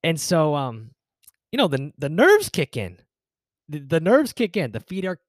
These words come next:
the feet are cold sweating. The hands are a little clammy. It's time to go on. Me and three other panelists and the,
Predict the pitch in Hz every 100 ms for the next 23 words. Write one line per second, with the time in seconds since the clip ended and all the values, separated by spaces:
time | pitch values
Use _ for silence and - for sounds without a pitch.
0 | 170 170 147 - 190 196 180 190 190 -
1 | 180 170 170 147 131 175 180 180 175 175
2 | 170 175 156 156 160 151 - 165 175 175
3 | 170 156 147 143 151 165 156 151 156 151
4 | 147 147 143 143 143 - 127 123 113 107